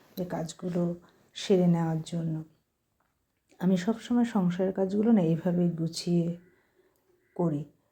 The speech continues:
যাতে আমার পরে আর কি অসুবিধা হয় না। কোথাও গেলে দেখো পড়তেও কিন্তু আমার সমস্যা হবে না। আর এখানে সন্ধ্যেবেলা চলে এলাম, আমি বরের একটু মানে খাবার নেব। আজকে শোন, বলেছি যে আমি ছোলা ভিজিয়ে রেখেছি, "কী খাবা, সেদ্ধ নাকি?" তা বললো, "একটু ভাজা করে নিও, মুড়ি দিয়ে খাবো।"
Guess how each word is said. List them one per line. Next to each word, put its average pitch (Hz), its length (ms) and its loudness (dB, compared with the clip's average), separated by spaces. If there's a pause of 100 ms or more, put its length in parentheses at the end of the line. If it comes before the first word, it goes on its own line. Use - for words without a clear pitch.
(220)
যাতে 180 280 0
আমার 185 180 2 (220)
পরে 208 260 4
আর 208 60 4
কি 208 140 0
অসুবিধা 170 480 -2
হয় 165 200 -4
না। 165 140 -4
কোথাও 240 360 2
গেলে 214 300 4
দেখো 233 200 2
পড়তেও 214 420 -2
কিন্তু 220 280 -2
আমার 214 120 2
সমস্যা 196 520 -2
হবে 208 260 4
না। 277 220 4 (640)
আর 170 140 -6
এখানে 185 340 -4
সন্ধ্যেবেলা 175 540 0
চলে 214 420 4
এলাম, 254 260 2
আমি 240 180 6
বরের 190 380 2
একটু 196 240 -6 (120)
মানে 185 200 0
খাবার 185 320 -2
নেব। 190 240 -2
আজকে 208 320 0
শোন, 190 320 -2
বলেছি 202 460 4
যে 208 120 -2
আমি 175 180 2
ছোলা 180 320 -2
ভিজিয়ে 190 380 2
রেখেছি, 240 440 0
"কী 220 180 -2
খাবা, 151 380 -6 (520)
সেদ্ধ 208 440 2
নাকি?" 185 400 2
তা 196 160 0
বললো, 190 380 -2
"একটু 294 160 -4
ভাজা 170 320 -2
করে 185 280 -2
নিও, 247 280 4
মুড়ি 185 320 4
দিয়ে 170 300 -6
খাবো।" 143 320 -10